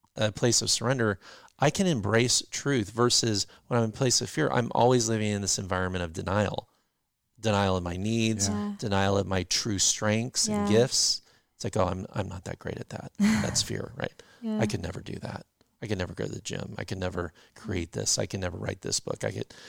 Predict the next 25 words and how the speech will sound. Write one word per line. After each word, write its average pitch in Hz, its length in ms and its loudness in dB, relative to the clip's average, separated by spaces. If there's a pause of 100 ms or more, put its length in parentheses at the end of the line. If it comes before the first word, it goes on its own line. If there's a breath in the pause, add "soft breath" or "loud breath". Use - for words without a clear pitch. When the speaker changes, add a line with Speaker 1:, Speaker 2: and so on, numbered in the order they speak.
(540 loud breath)
Speaker 1:
again, 143 460 -2
like, 101 160 -6 (100)
all 127 460 2
that 107 460 0 (1000 loud breath)
grindingness. 101 1400 -2 (240)
Um, 107 560 -12 (840)
this - 300 2 (320)
two - 140 0
weekends 104 380 0
ago, 101 220 -2
I 98 100 0
was, 95 220 -4 (280)
uh, 120 100 -8 (140)
we're 98 120 0
here 95 140 0
at - 80 -2
my 95 100 -4
house 90 480 0 (320)
recording 92 460 -8
this, 90 320 -4
and 98 260 -4
I 101 100 -2
have 104 360 0 (500 soft breath)
a - 60 -12
gate 104 560 -2